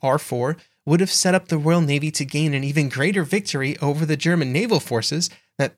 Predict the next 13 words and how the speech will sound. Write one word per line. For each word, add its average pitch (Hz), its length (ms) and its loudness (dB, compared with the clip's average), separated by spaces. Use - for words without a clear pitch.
they 131 240 -2
were 156 380 0
already 170 380 4
trying 160 340 2
to 175 120 2
achieve. - 500 -4
For 190 80 6
example, 180 400 4
if 202 120 2
the 226 80 -10
first - 280 -2
cruiser 196 260 4
squadron 117 540 -4